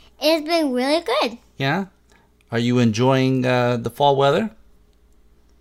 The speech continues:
Speaker 1: Mm, yeah, I'm enjoying it, but I just don't like it that it's really cold outside.
Speaker 2: Yeah, did you have a good Halloween?
Speaker 1: Yes.
Speaker 2: Yeah?
Speaker 1: And
Speaker 2: Hall-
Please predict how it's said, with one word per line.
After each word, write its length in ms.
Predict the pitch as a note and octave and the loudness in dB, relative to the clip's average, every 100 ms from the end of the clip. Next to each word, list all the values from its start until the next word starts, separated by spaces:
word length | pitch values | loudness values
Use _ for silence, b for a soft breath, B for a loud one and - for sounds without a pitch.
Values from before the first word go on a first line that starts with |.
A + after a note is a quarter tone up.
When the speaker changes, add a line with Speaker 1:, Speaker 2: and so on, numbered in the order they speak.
| - | -12
Speaker 1:
Mm, 640 | B3 A#3+ B3 A#3+ A#3+ B3 - - | -10 -8 -6 -6 -8 -8 -12 -8
yeah, 200 | D#4+ E4+ | -4 -2
I'm 100 | F4 | -2
enjoying 500 | F#4+ F4+ D#4 D4 D4 | -4 -2 0 0 -2
it, 240 | D4 E3+ | -4 -6
but 80 | C#4 | -4
I 180 | C#4+ C4+ | -4 -4
just 220 | D#4 F4+ | -8 -8
don't 140 | F#4+ D4+ | -6 -4
like 280 | C#4 C#4 | -4 -6
it 140 | C4+ B3 | -8 -6
that 220 | B3+ A#3+ | -6 -6
it's 100 | - - | -12 -18
really 420 | A3 A#3 A#3 A#3 | -8 -4 -4 -6
cold 400 | A#3 - G#3 F#3 | -12 -14 -12 -12
outside. 500 | E3 - - - E2+ - | -14 -20 -20 -18 -18 -14
Speaker 2:
Yeah, 120 | F#2+ | -12
did 220 | G2 G#2+ | -10 -8
you 60 | G#2+ | -4
have 100 | G#2+ | -4
a 40 | |
good 100 | G#2 | -2
Halloween? 480 | F#2+ G#2 F#2+ G2+ F#3+ - _ _ _ _ _ _ | 0 0 0 -4 -6 -10 _ _ _ _ _ _
Speaker 1:
Yes. 760 | G#3+ G#3+ A3+ G#3+ D#3+ - - - G2+ | -14 -6 -2 -2 -2 -12 -16 -10 -8
Speaker 2:
Yeah? 140 | A2+ | -6
Speaker 1:
And 100 | E3+ _ _ _ - | -8 _ _ _ -2
Speaker 2:
Hall- 440 | E3 E3+ A#3 | 2 4 2